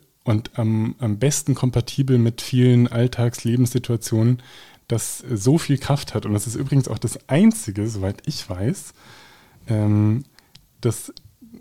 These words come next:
der, der einzige Lebensstilfaktor, den für den in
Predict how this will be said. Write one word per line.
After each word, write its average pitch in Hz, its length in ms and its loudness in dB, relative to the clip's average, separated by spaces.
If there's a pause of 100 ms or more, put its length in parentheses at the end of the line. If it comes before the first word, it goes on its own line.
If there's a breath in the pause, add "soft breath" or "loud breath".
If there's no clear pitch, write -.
(420)
der, 107 320 -2
der 107 200 -2
einzige 135 360 2
Lebensstilfaktor, 135 1500 0 (640 soft breath)
den 117 440 4 (560)
für 123 240 -6
den 110 360 0 (640)
in 101 640 0